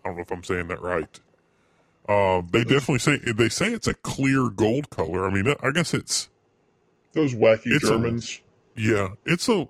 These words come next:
Speaker 1: I mean, it's, it's definitely gold, but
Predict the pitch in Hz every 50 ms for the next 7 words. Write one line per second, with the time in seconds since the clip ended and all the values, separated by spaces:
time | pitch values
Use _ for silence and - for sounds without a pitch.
0 | - - 123 123 123 120 117 123 120 - - - - _ - - 120 107 110 107
1 | 143 170 - - 175 147 120 101 92 117 110 110 101 95 85 82 82 - - _
2 | _ _ _ _ _ - - 104 98